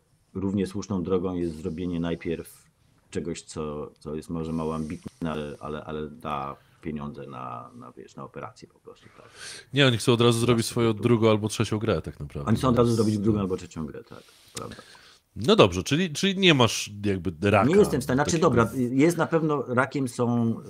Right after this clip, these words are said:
Speaker 1: o, dobra, mam, mam,
Speaker 2: O.
Speaker 1: ale to nie wynika z game devu, to wynika niestety z Polski, czyli, y, regulacji na rynku pracy.
Speaker 2: Mhm.
Speaker 1: Uważam, że to, że polski rynek jest tak uregulowany, jaki jest, że działamy na umowach o zlecenie czy B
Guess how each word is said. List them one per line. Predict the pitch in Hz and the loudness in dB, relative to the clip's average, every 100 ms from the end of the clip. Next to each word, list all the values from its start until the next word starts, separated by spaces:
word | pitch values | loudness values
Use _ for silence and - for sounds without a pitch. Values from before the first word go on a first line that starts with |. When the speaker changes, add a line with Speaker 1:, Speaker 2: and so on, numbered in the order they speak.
| - | -4
Speaker 1:
o, | 123 92 87 | 2 2 4
dobra, | 113 90 | 2 2
mam, | 92 110 - - - _ _ 95 | 4 4 2 -14 -20 _ _ 0
mam, | 95 85 64 - _ | 2 2 -2 -14 _
Speaker 2:
O. | 147 139 - | -16 -12 -6
Speaker 1:
ale | 90 | -4
to | 107 | 0
nie | 107 | 0
wynika | 101 113 113 98 | 2 0 2 -2
z | - - | -4 -4
game | 95 | -4
devu, | 95 101 117 | 0 0 0
to | 92 | -2
wynika | 98 95 95 | -2 -2 -4
niestety | 92 95 - | -6 -8 -12
z | - | -8
Polski, | 85 71 - - | -8 -8 -16 -20
czyli, | - 67 80 82 80 78 - _ 82 | -16 -10 -6 -4 -4 -8 -14 _ -20
y, | 76 71 - | -20 -20 -10
regulacji | 85 90 95 98 92 | -6 -4 -4 -4 -6
na | |
rynku | 87 87 - | -6 -8 -10
pracy. | - - - _ _ _ _ _ 107 | -12 -12 -20 _ _ _ _ _ -14
Speaker 2:
Mhm. | 90 98 _ _ - | -12 -12 _ _ -20
Speaker 1:
Uważam, | 80 82 85 87 | -6 -4 -2 -4
że | 76 85 | -2 -4
to, | 80 92 | -2 -6
że | 71 82 80 80 76 60 - | -4 -4 -4 -4 -8 -10 -8
polski | 90 - - - | -8 -8 -16 -12
rynek | 82 80 - _ - | -10 -12 -16 _ -18
jest | 71 - | -16 -8
tak | 82 - | -8 -6
uregulowany, | 82 78 80 80 78 | -8 -6 -6 -4 -4
jaki | 76 73 80 | -6 -8 -6
jest, | 76 76 - | -6 -6 -10
że | 73 71 | -10 -10
działamy | 67 76 78 78 | -8 -6 -6 -6
na | 78 | -6
umowach | 82 76 80 | -6 -8 -10
o | 80 | -10
zlecenie | 82 - 85 78 73 | -10 -10 -8 -8 -8
czy | - | -10
B | 67 | -14